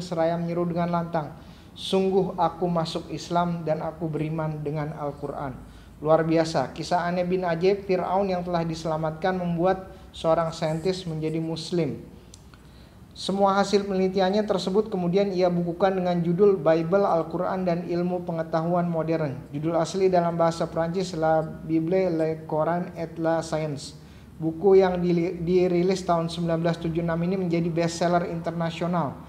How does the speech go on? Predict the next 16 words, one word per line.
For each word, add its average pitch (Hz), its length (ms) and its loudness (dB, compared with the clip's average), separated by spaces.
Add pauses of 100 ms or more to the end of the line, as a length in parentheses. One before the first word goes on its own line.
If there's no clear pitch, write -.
(320)
laris 175 320 2
di 160 80 -2
dunia 165 320 0
muslim 180 400 -2
dan 160 240 0
telah 165 180 0
diterjemahkan 156 920 -4 (400)
ke 156 80 -2
hampir 165 560 0
semua 165 400 -2
bahasa 156 400 0
utama 160 480 -4
umat 156 320 -4
muslim 170 400 -4
di 147 80 -2
dunia. 151 320 -4